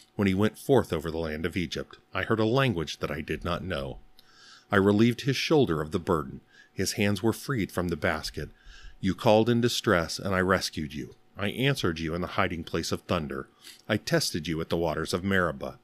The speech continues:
Selah. Hear, O my people, and I will testify against you.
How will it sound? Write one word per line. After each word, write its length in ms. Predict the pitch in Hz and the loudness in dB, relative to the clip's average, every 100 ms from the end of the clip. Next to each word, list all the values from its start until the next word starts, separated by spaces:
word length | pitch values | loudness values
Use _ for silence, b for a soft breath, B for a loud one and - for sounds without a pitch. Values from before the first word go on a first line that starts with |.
| b b | b b
Selah. 600 | - 95 90 85 71 62 _ _ _ b b b b | -2 0 2 0 -4 -8 _ _ _ b b b b
Hear, 300 | - 156 123 - | 4 8 8 6
O 100 | 90 | 0
my 180 | 85 85 | 0 -2
people, 440 | - 80 90 87 | -4 -4 -2 -2
and 100 | 92 | -2
I 80 | 90 | -2
will 160 | 90 | -2
testify 540 | 98 131 120 - 87 82 | -2 -4 -4 -4 -2 -2
against 480 | 87 87 92 - 78 | -2 -2 -4 -4 -6
you. 180 | 71 | -8